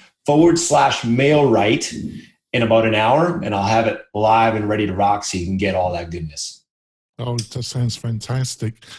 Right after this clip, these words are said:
Speaker 2: And ha-, and if people want to get hold of you in general, what's the best way?
Speaker 1: Uh, you can go to my testimonial engine dot com. Uh, we have a contact us form there, and there's lots of, uh,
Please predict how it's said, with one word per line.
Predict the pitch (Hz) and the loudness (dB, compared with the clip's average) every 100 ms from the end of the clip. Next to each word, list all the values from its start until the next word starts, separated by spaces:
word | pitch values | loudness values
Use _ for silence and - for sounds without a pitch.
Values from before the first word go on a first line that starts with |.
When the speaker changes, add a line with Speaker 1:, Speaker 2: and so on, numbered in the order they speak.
| - | -2
Speaker 2:
And | 160 156 | 2 2
ha-, | 175 | 2
and | 190 156 156 | 0 0 0
if | 151 | -2
people | - 185 175 | -2 -2 2
want | 170 | 2
to | 151 | 2
get | 165 151 | -2 -2
hold | 143 143 | 0 0
of | 135 | -2
you | 139 | 0
in | 135 | 0
general, | 135 143 143 123 117 | 0 0 2 0 0
what's | 131 131 | -2 -6
the | 120 | -4
best | 123 117 123 | -4 -4 -4
way? | 113 113 107 - _ - - _ _ _ _ | -2 -2 -4 -10 _ -20 -20 _ _ _ _
Speaker 1:
Uh, | 135 135 | 2 4
you | 151 | 4
can | 170 | 4
go | 147 | 4
to | 123 | 4
my | 117 127 | 4 2
testimonial | - 131 - 127 127 123 | 0 -2 0 0 0 0
engine | 113 107 | 0 0
dot | 113 101 | 0 0
com. | - 117 131 151 156 135 _ _ - | -2 -2 2 2 0 -6 _ _ -14
Uh, | 104 95 95 | -6 -4 -2
we | 101 | -2
have | 101 | -4
a | 95 | -4
contact | - 110 113 110 107 | -8 -8 -4 -4 -2
us | 110 113 - | 0 -2 -2
form | 117 110 113 | 0 0 2
there, | 113 113 113 110 - - - - | 2 2 2 -2 -10 -20 -20 -10
and | 101 | -6
there's | 98 | -2
lots | 104 107 107 | 0 0 0
of, | 113 95 87 | -4 -6 -2
uh, | 101 95 95 | -2 -2 -4